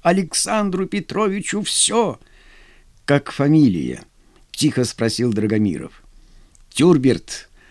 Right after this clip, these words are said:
ваше высокопревос-, про Тюрберта знаю и доложу. Твоя как фамилия?» «Унтер-офицер Гусев.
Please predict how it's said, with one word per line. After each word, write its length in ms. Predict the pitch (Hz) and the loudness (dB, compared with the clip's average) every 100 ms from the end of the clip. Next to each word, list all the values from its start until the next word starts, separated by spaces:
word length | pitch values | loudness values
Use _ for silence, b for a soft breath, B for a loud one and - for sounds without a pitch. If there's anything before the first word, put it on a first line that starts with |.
| b | b
ваше 440 | 71 92 131 - 107 | -8 -2 -2 0 -2
высокопревос-, 880 | 95 117 120 117 - 110 110 - b b b b b - | -2 0 0 -2 -4 -4 -4 -6 b b b b b -6
про 220 | 101 120 | -2 -2
Тюрберта 680 | - 147 214 190 156 - 135 | 2 4 4 4 0 2 -2
знаю 520 | 101 104 123 143 147 | 0 0 2 4 4
и 100 | 156 | 2
доложу. 640 | 160 170 160 107 62 55 - _ _ | 0 0 0 -2 -6 -8 -12 _ _
Твоя 600 | 117 113 139 131 151 175 | -4 0 2 2 2 0
как 300 | - 131 - | 0 -4 -4
фамилия?» 680 | - 110 98 76 57 64 - _ _ _ - _ - | -4 0 0 -2 -6 -8 -10 _ _ _ -20 _ 2
«Унтер-офицер 840 | 185 190 165 170 156 156 165 185 | 4 4 2 2 2 0 2 0
Гусев. 600 | 123 185 - 85 - - | 2 -2 -2 -6 -8 -20